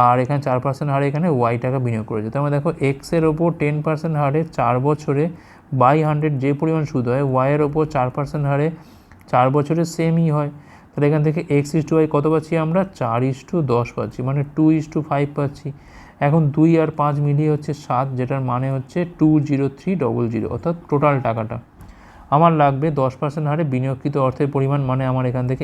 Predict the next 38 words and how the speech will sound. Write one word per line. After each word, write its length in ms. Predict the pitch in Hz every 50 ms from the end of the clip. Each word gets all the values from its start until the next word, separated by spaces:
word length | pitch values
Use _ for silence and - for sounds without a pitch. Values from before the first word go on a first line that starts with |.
| - 131 127
এক্সের 240 | 123 - - 147 139
মানটা 160 | 135 135 135 131 131
লাগবে, 180 | 127 127 135 139 139
মানে 100 | 139 151 143 127 123
দুইয়ের 240 | 131 127 123 120 117
মানটা 180 | 113 110 110 110 107 107
লাগবে। 220 | 107 104 113 120 117 - - - - - - - - - - - -
টু 80 | 175 180 185 165 160
জিরো 200 | 175 170 170 160 165 -
থ্রি 160 | - 165 165 165 156 143
ডবল 200 | 135 135 139 143 139 131
জিরো 180 | 139 139 143 151 147 135 123
by 160 | 117 117 127 135 135
হচ্ছে 220 | 131 - - 143 127 - -
সাত 260 | - 131 131 139 143 143 135 131
into 200 | 127 123 123 135 131
হচ্ছে 180 | 127 - - 139 131 127
দুই, 140 | 127 120 110 104 - -
সাত 180 | - 120 117 113 120
দুগুণে 260 | 127 123 135 131 131 131
হচ্ছে 180 | 127 - - 131 120 - -
চোদ্দো, 340 | 120 117 113 113 127 139 143 139 -
ছয় 220 | - 135 131 131 131 131
তিন, 140 | 147 156 160 156 160 - - - - - - - -
সাত 180 | - 143 139 143 135 143
লং 80 | 143 143 139
তেষট্টি, 420 | 139 139 147 143 143 143 - 160 160 151 127
এইটা। 220 | 117 107 - 113 110 117 117
তাহলে 180 | - 123 123 123 120
গুণ 100 | 123 127 123 131
করলে 140 | 135 139 127 131
পাচ্ছি 160 | 131 123 -
এখান 100 | 139 139 135
থেকে 100 | 139 139
আমরা 120 | 143 139 - - -
ফাইভ 340 | 123 110 117 127 131 139 147 147 147 - 127 127
এইট 220 | 127 127 139 147 139 120 110
ডবল 260 | 107 110 117 123 127